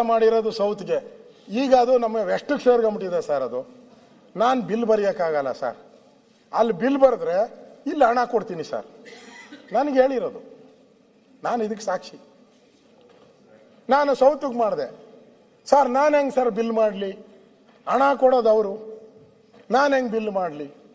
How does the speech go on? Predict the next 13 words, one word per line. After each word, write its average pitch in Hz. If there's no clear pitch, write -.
ಇವ್ 233
ಬಿಲ್ 185
ಮಾಡಲ್ಲ, 233
ಅವನು 143
ಹಣ 147
ಕೊಡಲ್ಲ, 107
ಕಸ 254
ಹೋಗಲ್ಲ. 135
ಅಂದ್ರೆ 262
ನೀವು 220
ಐದು 240
ಭಾಗಗಳನ್ನ 214
ಮಾಡಿದಾಗ 160